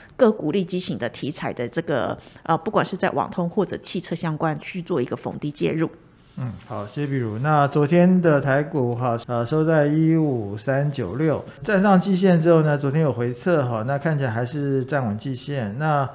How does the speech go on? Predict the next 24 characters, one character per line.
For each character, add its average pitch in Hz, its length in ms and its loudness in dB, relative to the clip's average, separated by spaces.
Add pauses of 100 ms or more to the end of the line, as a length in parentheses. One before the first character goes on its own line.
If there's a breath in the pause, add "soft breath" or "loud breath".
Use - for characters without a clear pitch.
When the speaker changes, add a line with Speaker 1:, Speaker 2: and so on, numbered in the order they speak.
(380 loud breath)
Speaker 2:
不 151 80 -6
过 165 240 4
刚 156 100 0
刚 151 100 2
碧 160 60 0
如 151 160 2
提 123 180 -6
到， 139 320 2
就 135 200 0
是 131 500 -4
短 120 180 -4
线 160 140 -2
技 175 100 0
术 165 80 2
指 131 140 -2
标 143 240 2
K 151 240 0
D 147 220 0
呢， 139 200 2
在 135 240 0
高 147 200 0
档 110 160 0
钝 156 260 4
化， 123 340 0